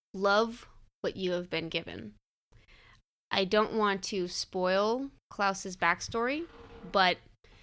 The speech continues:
there is something, I know, knife in the heart, but the, the message I get from that is a man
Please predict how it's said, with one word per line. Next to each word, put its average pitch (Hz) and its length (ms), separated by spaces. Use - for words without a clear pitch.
there 202 260
is 196 100
something, 220 760
I 185 100
know, 175 360
knife 185 240
in 180 80
the - 60
heart, - 300
but 185 280
the, 226 240
the 202 180
message 220 520
I 208 80
get 196 280
from 190 220
that 170 280
is 185 460
a 165 120
man 190 640